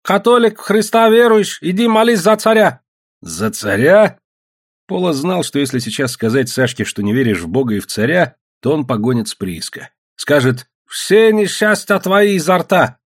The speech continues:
и выгонит без всяких разговоров. А за его спиной сотни старателей со всей их тёмной верой и силой. Сашка приказывал и ему, и студенту вставать рано и строиться на молитву в шеренгах со сбродными артелями из богобоязненных мужиков.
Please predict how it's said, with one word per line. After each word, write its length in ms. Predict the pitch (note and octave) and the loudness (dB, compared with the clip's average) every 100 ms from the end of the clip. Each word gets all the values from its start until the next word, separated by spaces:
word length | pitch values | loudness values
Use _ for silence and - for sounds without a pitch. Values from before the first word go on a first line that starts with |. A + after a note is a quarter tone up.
| _ | _
и 160 | - | -6
выгонит 460 | D#3 C3+ A#2+ A2+ G#2 | -2 0 0 0 -2
без 180 | F2 G2 | -4 -6
всяких 360 | - F#2 - | -6 -8 -8
разговоров. 600 | F2+ D#2+ F2 D#2 - - _ _ _ _ _ _ | -12 -8 -8 -8 -12 -20 _ _ _ _ _ _
А 100 | - | -12
за 120 | F#2 G#2 | -4 -2
его 160 | C#3+ | 0
спиной 380 | F3+ C#3 D3 E3+ | -2 -2 -2 -2
сотни 320 | C3+ - B2+ | -2 -4 -4
старателей 720 | C#3 - A#2 G2 D#2+ - D#2 | -8 -4 -2 -2 -6 -10 -12
со 160 | C#2+ E2+ | -12 -12
всей 240 | - B2+ | -6 -2
их 120 | G2+ - | -2 -4
тёмной 340 | A2 G2 F2 | -4 -4 -4
верой 300 | E2 A#2 G#2 | -4 -2 -2
и 140 | - | -4
силой. 500 | A2 - E2+ D#2+ - _ _ _ _ _ _ | -10 -10 -12 -14 -20 _ _ _ _ _ _
Сашка 340 | - G#3 G3+ D#3 | -2 -2 0 -2
приказывал 600 | D3 B2+ E3+ C#3 C#3+ C3+ | -2 0 0 2 0 0
и 140 | A#2 | -2
ему, 260 | A#2 E3+ D#3+ | -2 0 -2
и 40 | |
студенту 560 | A#2 G#2+ A2+ E3+ C#3 A#2+ | -4 -6 -4 -6 -6 -8
вставать 500 | - G#2 D#3 E3+ - | -8 -8 -6 -6 -4
рано 340 | B2+ C3+ A#2 | -2 -2 -2
и 80 | G2+ | -4
строиться 440 | - D3+ C#3 - | -6 -4 -4 -2
на 80 | G2+ | -4
молитву 600 | G2+ C#3+ C3 A#2+ B2 A2+ | -2 -2 -4 -2 -2 -2
в 60 | - | -6
шеренгах 560 | A2 A2+ D3+ A#2+ G#2 | -4 -2 0 -2 -2
со 140 | - F#2+ | -4 -8
сбродными 500 | E2 A#2 B2+ G#2+ G2+ | -4 -2 0 -2 -4
артелями 560 | F2 - C#3 B2+ A#2+ | -6 -4 -2 0 0
из 220 | A2+ G#2 F2 | -2 -6 -6
богобоязненных 880 | B2 G#2+ F#2 F#2 G#2+ F#2 F#2+ F2 | -4 -4 -4 -4 -2 -2 -6 -6
мужиков. 640 | G2 F2 E2+ - - - | -10 -10 -12 -14 -18 -20